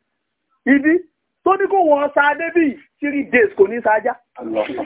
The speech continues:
Bóò ló ti wo bóyá wọ́n fẹ̀ tó? Làákàyè wo gbé sọ̀dàkọ̀nà àmánà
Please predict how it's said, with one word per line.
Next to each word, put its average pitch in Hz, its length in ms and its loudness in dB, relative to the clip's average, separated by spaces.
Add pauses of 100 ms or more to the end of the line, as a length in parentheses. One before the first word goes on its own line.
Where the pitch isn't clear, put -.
(140)
Bóò 339 220 4
ló 269 120 4
ti 233 80 -10
wo 233 120 -2
bóyá 285 220 -8
wọ́n 294 120 -6
fẹ̀ 277 140 -2
tó? 165 100 -12 (880)
Làákàyè 165 480 2
wo 156 220 -4
gbé 147 240 -6 (1120)
sọ̀dàkọ̀nà 147 600 -2 (480)
àmánà 151 640 -2